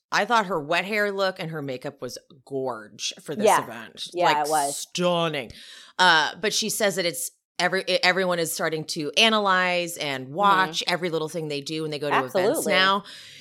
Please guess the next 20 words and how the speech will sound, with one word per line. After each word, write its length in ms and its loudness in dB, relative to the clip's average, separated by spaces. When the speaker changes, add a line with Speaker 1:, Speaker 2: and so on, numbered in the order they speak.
Speaker 1:
And 380 4
what 140 4
a 80 6
weird 260 0
feeling, 240 0
'cause 160 -2
you 80 2
have 200 0
to 80 -8
do 140 -4
the 120 -4
step 340 -2
and 100 -4
repeat 540 -6
and 160 -2
Speaker 2:
Mm-hmm. 160 -8
Speaker 1:
posing 440 0
in 80 -4
front 240 -4
and 140 -2